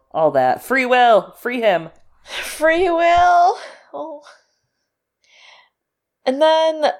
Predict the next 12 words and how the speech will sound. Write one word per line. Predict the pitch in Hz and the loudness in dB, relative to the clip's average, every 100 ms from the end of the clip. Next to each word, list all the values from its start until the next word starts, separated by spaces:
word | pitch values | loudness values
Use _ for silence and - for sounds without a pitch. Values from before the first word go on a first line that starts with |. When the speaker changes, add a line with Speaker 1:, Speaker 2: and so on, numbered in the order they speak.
| _ _ _ | _ _ _
Speaker 2:
Mary | - 247 262 | -2 4 4
Malone | 247 240 220 220 | 4 2 0 0
explains, | 220 - 214 208 208 208 208 - - - - _ _ _ _ _ _ _ _ _ | -6 -4 -2 0 -2 -4 -12 -12 -12 -12 -18 _ _ _ _ _ _ _ _ _
"You | 233 | -8
talk | 233 277 277 | 0 0 0
to | |
shadows | 254 254 220 214 208 208 | -4 0 2 2 2 2
by | 208 | -2
going | 202 196 | -2 -4
into | 196 202 | -6 -18
the | - | -18
cave, | - 185 185 180 180 | -10 -8 -6 -8 -10